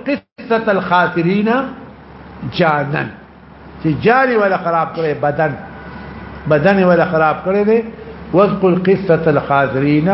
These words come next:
مال جانن، ولقد علمتم، په دې سره تاسو پیژنئ، نه هغه کسان، اعتدوا، چې تجاوز یې کړی دی، بالسوید، اعتدوا، تجاوز یې کړی،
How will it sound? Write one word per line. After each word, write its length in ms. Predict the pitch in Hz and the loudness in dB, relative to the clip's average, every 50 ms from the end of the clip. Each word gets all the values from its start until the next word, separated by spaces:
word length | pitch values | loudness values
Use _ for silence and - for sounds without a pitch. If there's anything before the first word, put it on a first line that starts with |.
| 196 170 | 2 2
مال 320 | 135 131 127 117 117 113 117 123 - - - - - - - - - 110 | 2 2 0 0 -2 -4 -6 -6 -8 -10 -14 -14 -16 -16 -14 -10 -6 0
جانن، 480 | 143 143 131 131 127 131 131 131 117 110 127 - - - - - - - | 0 2 2 2 0 2 0 0 0 -2 -6 -10 -12 -16 -16 -12 -4 0
ولقد 380 | 147 165 175 175 175 185 185 | 2 4 4 4 4 4 4
علمتم، 580 | 180 170 160 175 175 175 175 165 165 170 175 170 180 180 - | 4 4 2 2 2 2 0 0 -2 -2 -4 -4 -4 -6 -6
په 60 | 143 | -4
دې 220 | 113 147 151 151 131 | -2 0 0 2 2
سره 180 | 156 156 160 151 156 | 2 0 0 0 0
تاسو 280 | 180 180 131 - 123 120 - - | 0 0 0 0 -2 -2 -2 0
پیژنئ، 480 | 135 131 127 135 135 131 135 135 135 135 135 135 - - - - - - - - - - - 73 - _ _ _ _ _ _ _ _ _ _ _ _ _ - - - - - - | 0 2 2 2 2 2 2 0 0 -2 -4 -8 -12 -14 -16 -18 -18 -18 -18 -18 -18 -18 -18 -20 -20 _ _ _ _ _ _ _ _ _ _ _ _ _ -20 -20 -20 -16 -8 -4
نه 100 | 180 180 | -2 -2
هغه 280 | 180 180 165 165 170 170 170 180 | 0 2 2 4 4 4 2 2
کسان، 340 | 165 165 170 170 170 170 175 185 185 - - - - - - - - - - - - - - - - - - - - - - - - - - - - - | 2 2 2 2 2 0 -2 -4 -8 -10 -14 -16 -16 -18 -18 -18 -18 -18 -18 -18 -18 -18 -18 -18 -18 -18 -18 -18 -18 -18 -18 -18 -18 -18 -18 -4 2 4
اعتدوا، 560 | 214 226 202 202 190 190 175 - 185 180 180 180 | 4 6 6 4 4 4 4 4 6 4 4 4
چې 80 | 180 165 - - | 2 0 0 0
تجاوز 500 | 151 139 139 151 147 147 147 147 147 135 | 0 0 2 2 2 4 4 2 2 2
یې 80 | 143 135 139 | 0 0 0
کړی 220 | 139 131 131 127 123 123 | 0 2 2 2 2 0
دی، 160 | 123 120 117 113 - - - - - - - - | 0 -2 -2 -4 -8 -12 -16 -16 -18 -10 -2 2
بالسوید، 580 | 160 165 170 165 - 147 160 160 151 143 127 127 117 107 - - - - - - - - - - - - - - - - - - - - - | 2 2 2 2 0 2 2 4 4 4 2 0 -2 -2 -6 -10 -14 -16 -18 -18 -18 -18 -18 -18 -18 -18 -18 -18 -18 -18 -18 -18 -10 -2 2
اعتدوا، 580 | 165 170 175 175 175 180 180 180 196 220 233 233 - 175 | 2 4 4 4 4 4 4 6 6 4 4 2 2 0
تجاوز 520 | 165 156 151 151 147 147 151 165 175 180 | 0 2 2 2 4 4 4 4 4 4
یې 100 | 190 190 185 | 2 2 2
کړی، 200 | 190 196 202 202 | 2 2 4 4